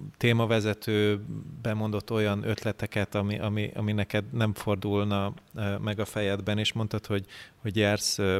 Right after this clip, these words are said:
portfólió review-kra, hogy, hogy ezen kívül szerinted mi-, mit lehet, vagy, vagy, vagy van-e ajánlásod, hogy ho-, hol lehet, mit lehetne ezzel tenni, hogy akár összeülni fotósokkal, vagy ilyen fórumok segítenek neked ebben?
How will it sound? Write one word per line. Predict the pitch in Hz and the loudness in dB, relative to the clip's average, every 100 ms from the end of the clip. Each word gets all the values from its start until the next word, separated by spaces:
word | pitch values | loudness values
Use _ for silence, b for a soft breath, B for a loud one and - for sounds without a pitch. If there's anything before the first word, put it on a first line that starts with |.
| - | 0
portfólió | 120 120 - 127 120 120 | -4 -4 -2 0 2 2
review-kra, | 123 117 117 113 - 117 113 B B B _ | 2 2 0 -4 0 0 0 B B B _
hogy, | 110 104 - | 0 0 0
hogy | 107 107 | -4 -2
ezen | 107 107 110 | -2 -2 -2
kívül | 120 113 | -2 -2
szerinted | - 120 117 | -2 -4 -4
mi-, | 117 131 | -4 -2
mit | 139 - | -4 0
lehet, | 101 87 90 | 2 2 0
vagy, | - 101 92 | 0 -4 -2
vagy, | 107 104 - | -4 -4 -6
vagy | 107 107 - | -6 -8 -6
van-e | 113 113 104 104 - - - - - - | -4 0 0 0 -2 -14 -20 -20 -20 -8
ajánlásod, | 113 113 104 95 95 85 | -4 0 0 0 -2 -6
hogy | 107 | -10
ho-, | - 95 | -6 -4
hol | - 110 104 | -2 0 2
lehet, | 95 95 117 | 4 2 0
mit | 110 - | -4 -2
lehetne | 104 92 - 101 | 0 0 0 0
ezzel | 92 95 92 92 - - | 0 0 0 -2 -6 -6
tenni, | 101 92 92 90 _ _ _ _ _ _ | -4 -2 -2 -6 _ _ _ _ _ _
hogy | 98 | -2
akár | 92 - 92 95 - _ 190 | -2 -2 -4 -4 -12 _ -10
összeülni | - - 98 92 95 | -4 0 2 2 2
fotósokkal, | 92 104 - 95 - 92 - 98 95 | 0 -2 -2 -2 -2 -6 -6 -4 -2
vagy | 95 | 0
ilyen | 90 92 | -2 -4
fórumok | - 107 107 110 95 | -2 0 0 0 -2
segítenek | - 101 104 - 107 - | -2 -2 -2 -2 -4 -4
neked | 120 - 101 | -4 -2 -2
ebben? | 80 85 85 | -2 -2 -4